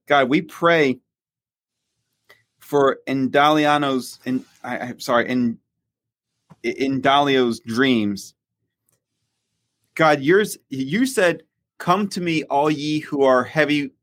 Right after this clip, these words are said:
burdened, and I will give you rest." You promise us rest. And so, God, give this person rest. And by rest, we mean without disturbing dreams.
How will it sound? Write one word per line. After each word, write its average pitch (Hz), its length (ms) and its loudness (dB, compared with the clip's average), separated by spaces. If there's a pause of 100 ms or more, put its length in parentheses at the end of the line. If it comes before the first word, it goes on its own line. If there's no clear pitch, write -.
(180)
burdened, 127 440 2
and 123 100 -2
I 127 160 4
will 147 180 0
give 127 200 -2
you 117 300 -2
rest." - 600 -2 (840)
You 147 160 -4
promise 185 440 2
us 139 160 0
rest. 117 680 -2 (400)
And 123 140 -4
so, 131 260 4
God, 135 400 0
give 180 280 -2
this 170 180 -2
person 143 600 -4 (240)
rest. 117 640 0
And 123 100 -2
by 131 160 4
rest, 156 400 0
we 147 100 -4
mean 139 260 -2
without 131 520 -2
disturbing 131 600 -2
dreams. 101 440 -6